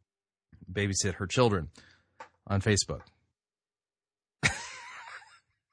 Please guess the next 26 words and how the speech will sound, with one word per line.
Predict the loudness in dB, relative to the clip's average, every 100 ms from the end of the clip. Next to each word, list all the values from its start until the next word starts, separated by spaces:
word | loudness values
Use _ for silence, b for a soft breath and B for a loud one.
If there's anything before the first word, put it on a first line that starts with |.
| _ _ _ _ _ -10 -10 -10 -8 -8 -10 _ _ _ B -10 B B B _ -8
It's | -6
the | -4
craziest | -4 -2 0 0 0 0 0
story. | -2 0 0
I'm | 4 6 4
just | 0 0
telling. | -2 -2 B B 8
All | 12 12
right. | 12 8
So, | 4 6 6
okay. | 8 8
So | 6 4 4 B -2
that's | -4 0 8 8 10
not | 6 6
what |
we're | 6
gonna | 6 6
talk | 6 6
about | 4 2
today, | 4 4
by | 6 6
the | 6
way, | 4
on | 4
the |
program. | 6 6 6 6 6